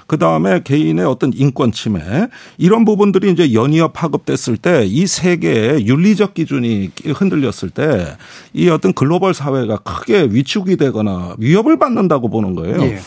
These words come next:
Speaker 1: 이게 여태까지 터진 사건들의 일관된 메시지였습니다.
Speaker 2: 예.
Speaker 1: 그렇다면 이번에 또 터졌다면은 지금 우리가 서둘러야 될 건 뭐냐 하면은 이거를 숙명적으로 뭐 이렇게 정보 활동이라는 게 그게 원래 그런 거다 하는 것보다도 진짜 위기의식을 좀 가져야 되겠어요.
Speaker 2: 예, 예.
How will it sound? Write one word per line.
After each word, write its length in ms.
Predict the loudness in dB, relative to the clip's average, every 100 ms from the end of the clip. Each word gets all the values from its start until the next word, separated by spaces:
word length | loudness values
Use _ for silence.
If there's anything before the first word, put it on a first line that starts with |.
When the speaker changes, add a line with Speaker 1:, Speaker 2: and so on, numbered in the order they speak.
| -6
Speaker 1:
이게 240 | 0 4 4
여태까지 480 | 4 2 2 0 -2
터진 280 | -2 -2 -2
사건들의 640 | -2 -4 -2 -2 0 2
일관된 500 | 2 2 2 2 2
메시지였습니다. 1040 | 2 0 -4 -4 -6 -8 -10 -8 -8 -8 -10 -8
Speaker 2:
예. 140 | -8 -4
Speaker 1:
그렇다면 520 | 0 0 0 0 2
이번에 300 | 4 4 2 0 0
또 140 | -2
터졌다면은 1040 | 0 0 0 0 -2 -2 -2 -2 -2 -2 -6 -16 -20 -4
지금 300 | 0 2 4
우리가 320 | 4 4 2
서둘러야 540 | 0 0 2 4 2
될 160 | 2 0
건 160 | 0 2
뭐냐 260 | 2 2 2
하면은 280 | 2 0 0 -8 -20 -2
이거를 320 | 0 4 2
숙명적으로 800 | 2 2 2 4 2 2 2 2
뭐 180 | 4 4
이렇게 320 | 4 4 2
정보 360 | 2 2 2 0
활동이라는 720 | 0 0 0 0 2 2 0
게 80 | 0
그게 180 | -2 0
원래 320 | 0 2 0
그런 320 | 0 0 0
거다 220 | 0 -2
하는 240 | 0 0 -2
것보다도 640 | -6 -6 -4 -2 0 0
진짜 240 | -2 -2 0
위기의식을 680 | 2 4 4 4 2 0 2
좀 160 | 2
가져야 300 | 0 0 0
되겠어요. 480 | -2 -6 -8 -6 -4 0
Speaker 2:
예, 40 |
예. 280 | 0 0 -4